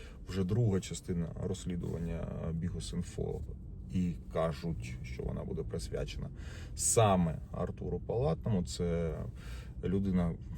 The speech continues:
е, батьки якої, е, є власниками, е, борделю Віталія Кличка. Вони там записані як співвласники разом з молодшим братом Віталія Кличка Володимиром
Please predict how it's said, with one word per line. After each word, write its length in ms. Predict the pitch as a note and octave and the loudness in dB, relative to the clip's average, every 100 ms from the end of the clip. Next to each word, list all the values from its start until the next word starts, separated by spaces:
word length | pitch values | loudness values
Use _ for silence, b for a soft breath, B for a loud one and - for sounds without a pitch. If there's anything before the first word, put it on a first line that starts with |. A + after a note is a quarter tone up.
| - | 0
е, 120 | F#2 | 2
батьки 340 | F2 F#2+ - F2 | 4 2 2 0
якої, 580 | D#2+ - A#2 A2+ E2+ | 0 0 2 4 4
е, 420 | E2 - - D#2+ E2+ | 2 -2 -2 0 2
є 160 | F#2+ | 2
власниками, 760 | E2+ F2+ F2 - E2 - E2+ E2 | 4 2 2 0 -2 0 0 0
е, 540 | D#2 - F2 E2+ E2+ | -2 -2 0 2 2
борделю 560 | F2 G2 F2+ F2+ E2+ D#2+ | 4 4 6 6 6 2
Віталія 420 | D#2+ - - - | -2 -2 -2 -2
Кличка. 400 | - E2+ - A#2 | -2 -2 2 4
Вони 220 | E2+ E2 | 4 2
там 180 | E2 E2+ | 0 0
записані 640 | F2+ F#2+ - - - - | 0 0 -2 -4 -4 -4
як 160 | - - | -4 -8
співвласники 760 | - F#2 G2 A#2 - E2 - | -4 0 2 0 0 -2 0
разом 320 | F2 G2 G2 | 2 4 4
з 80 | F2+ | 4
молодшим 460 | G2+ G2 F#2 F#2 F2 | 4 4 2 0 2
братом 400 | F2 D#2+ F2+ - F2+ | 2 0 -2 -4 -2
Віталія 300 | E2+ F2+ E2 | -2 0 -2
Кличка 300 | E2 G2 - | -2 -2 0
Володимиром 560 | G2 F2+ E2+ D#2+ - | 0 0 -2 -2 -4